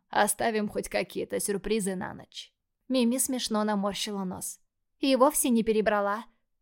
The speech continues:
заявила она, а потом, тряхнув головой, из-за чего из прически выбился локон, добавила: «Можно подумать, на ночь мало сюрпризов. Мы в твоей игровой и сотой части, наверное, не попробовали». С этими словами она приподнялась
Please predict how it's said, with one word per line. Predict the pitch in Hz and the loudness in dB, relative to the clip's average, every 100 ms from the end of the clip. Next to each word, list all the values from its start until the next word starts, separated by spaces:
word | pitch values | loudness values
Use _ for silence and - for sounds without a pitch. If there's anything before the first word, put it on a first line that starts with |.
| _ _ 247 | _ _ 0
заявила | 247 226 208 214 214 | 2 2 2 2 0
она, | 220 285 220 | -2 -2 -4
а | |
потом, | - 190 262 233 | -4 -8 -8 -4
тряхнув | 214 196 208 196 | -6 -4 -6 -2
головой, | - 208 202 208 | 0 0 0 -4
из-за | 196 | -4
чего | 208 208 202 | -4 -4 -4
из | - | -2
прически | 226 214 220 180 214 | -4 -4 -4 -4 -4
выбился | 196 202 214 - 208 | -4 -2 -2 -2 -2
локон, | 190 180 190 196 _ _ _ - | -6 -8 -12 -12 _ _ _ 2
добавила: | 285 208 190 185 190 190 _ _ _ - | 4 4 -2 -6 -14 -20 _ _ _ 4
«Можно | 339 277 226 | 4 6 4
подумать, | 233 226 277 220 | 4 4 0 0
на | 233 220 | -2 -2
ночь | 220 | -2
мало | 226 214 214 | -2 -2 -2
сюрпризов. | - 233 220 202 185 196 - _ _ _ - | -4 -4 -4 -4 -4 -10 -12 _ _ _ -8
Мы | 269 285 | 0 0
в | 262 | 0
твоей | 226 247 247 240 | -2 0 4 4
игровой | 240 233 247 277 | 4 2 2 2
и | 214 | 2
сотой | 254 233 247 | 0 -2 -6
части, | - 302 - | -4 -4 0
наверное, | 214 202 196 196 196 202 | 0 0 -2 -4 -4 -2
не | 208 | -2
попробовали». | 240 247 208 202 202 202 208 - _ _ _ | -2 0 0 0 -4 -4 -6 -12 _ _ _
С | - 277 | -4 0
этими | 254 247 220 | 0 0 -2
словами | - 220 233 254 208 | -4 -6 -2 -2 -2
она | 208 208 | -2 -4
приподнялась | 208 214 196 214 226 247 | -6 -6 -4 -4 -6 -8